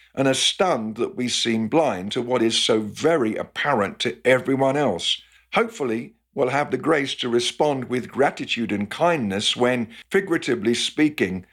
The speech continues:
a friend quietly whispers, "Excuse me, but did you know your backside is on fire?" How many once beautiful lives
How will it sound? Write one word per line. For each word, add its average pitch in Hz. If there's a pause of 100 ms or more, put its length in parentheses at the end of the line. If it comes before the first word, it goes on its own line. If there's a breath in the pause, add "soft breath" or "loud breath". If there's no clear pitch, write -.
(260 soft breath)
a 127
friend 135
quietly 147
whispers, 98 (360)
"Excuse 185
me, 101 (400)
but -
did 254
you 277
know 175
your 127
backside 117
is 78
on 98
fire?" 95 (560)
How 180
many 160
once 139
beautiful 123
lives 107